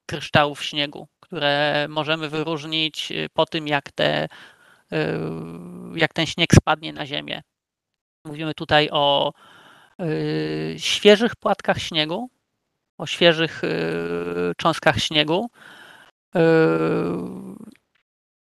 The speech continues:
cząstkach śniegu rozdrobnionych, na przykład związane jest to z przewiewaniem śniegu. Wtedy te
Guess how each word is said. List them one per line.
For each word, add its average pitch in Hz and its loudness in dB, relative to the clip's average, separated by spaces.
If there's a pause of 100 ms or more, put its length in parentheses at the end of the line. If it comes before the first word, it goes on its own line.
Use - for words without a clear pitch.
(220)
cząstkach 185 6
śniegu 175 2
rozdrobnionych, 160 4
na - -2
przykład 151 2
związane 156 4
jest 151 6
to 147 0
z 147 -2
przewiewaniem 151 4
śniegu. 147 -4 (340)
Wtedy 151 0
te 151 4